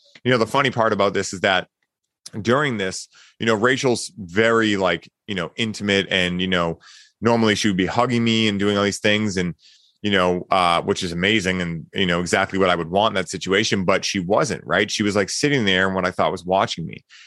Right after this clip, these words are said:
And I was like, "Wow." Like, I literally remember saying out loud, like, "Wow, you're holding such good space for me. Like, this is amazing." Like,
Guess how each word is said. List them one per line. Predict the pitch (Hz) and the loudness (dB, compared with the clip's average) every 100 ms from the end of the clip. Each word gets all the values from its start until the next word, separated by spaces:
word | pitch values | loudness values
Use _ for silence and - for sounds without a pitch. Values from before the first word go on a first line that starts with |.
| - | -6
And | 98 | 0
I | 107 | 2
was | 113 110 | 2 2
like, | 98 | 0
"Wow." | 92 104 123 120 117 | -2 0 2 4 4
Like, | 110 107 - | 2 0 0
I | 110 | 0
literally | 113 127 127 | 2 2 2
remember | 117 110 | 0 -2
saying | - 113 104 | -2 -2 0
out | 101 | 0
loud, | 107 | 0
like, | 104 | 0
"Wow, | 104 120 123 | 0 2 2
you're | 120 120 | 2 2
holding | 120 123 117 | 0 -2 -2
such | 117 110 | -2 -2
good | 117 101 | -4 -2
space | 107 110 - | 0 0 -2
for | 110 | -4
me. | 110 | -2
Like, | 110 95 90 - - _ | 2 0 -2 -14 -20 _
this | 135 120 | -4 -2
is | 123 | 0
amazing." | 113 113 113 120 117 | 4 4 4 2 2
Like, | 104 92 | 2 0